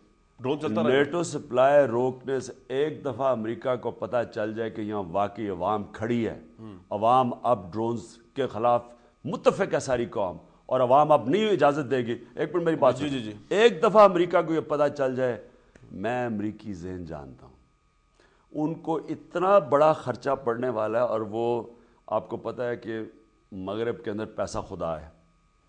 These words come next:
Speaker 2: वो तो, वो पै-, वो जिस तरह हज़रत मूसा जब गए थे ना, तो पीछे उन्होंने सोने की गाय की, कुरान में है ना कि सोने की गाय की पूजा, यानी पैसे की पूजा करें। वहाँ इस वक्त पैसा बहुत बड़ी चीज़ है।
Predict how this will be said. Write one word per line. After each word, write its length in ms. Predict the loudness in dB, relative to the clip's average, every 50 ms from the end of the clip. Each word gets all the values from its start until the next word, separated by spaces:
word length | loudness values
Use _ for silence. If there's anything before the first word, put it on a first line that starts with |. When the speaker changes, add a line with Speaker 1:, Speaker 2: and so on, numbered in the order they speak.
| _ _ _ -16 -12
Speaker 2:
वो 80 | -10
तो, 300 | -6 -6 -8 -8 -10 -16 _ _ _ _ _ _ -20 -16 -14
वो 60 | -14
पै-, 340 | -10 -6 -4 -4 -4 -4 -6
वो 100 | -8 -8
जिस 140 | -8 -8 -8
तरह 120 | -8 -6
हज़रत 300 | -6 -6 -6 -6 -6 -6 -8
मूसा 240 | -10 -10 -8 -6 -6
जब 200 | -6 -6 -6 -4
गए 160 | -2 -2 -2
थे 140 | -2 -2 -4
ना, 200 | -6 -6 -8 -10 -16 -20 -20 -20 _ -16
तो 60 | -12
पीछे 260 | -10 -8 -8 -6 -6
उन्होंने 280 | -6 -4 -4 -6 -6 -6
सोने 320 | -6 -6 -4 -4 -4 -4
की 100 | -6 -4
गाय 260 | 0 2 2 2 2
की, 440 | 0 -2 -4 -4 -4 -6 -8 -12 -20 -20 _ _ _ -12 -6
कुरान 280 | -2 2 2 2 2 2
में 140 | 2 0
है 80 | 0 0
ना 120 | -2 -2
कि 100 | -2 -2
सोने 300 | -2 -2 -2 0 0 0
की 80 | -2 0
गाय 220 | 2 4 4 4
की 100 | 4 0
पूजा, 320 | -4 -4 -2 -2 -2 -2 -2 -4 -6 -4
यानी 140 | -4 -4
पैसे 340 | 0 6 6 6 6 6 0
की 80 | -4 -4
पूजा 280 | -6 -6 -4 -4 -4
करें। 320 | -6 -6 -8 -8 -8 -10 -12 -14 _ -20 -20 _ _ -2
वहाँ 140 | 0 0 0
इस 100 | 0 -2
वक्त 240 | 0 -2 -2 0 2
पैसा 240 | 2 2 2 2 0
बहुत 260 | 0 0 -2 -2 -2
बड़ी 160 | -4 -8 -8 -8
चीज़ 200 | -10 -12 -14 -14
है। 100 | -14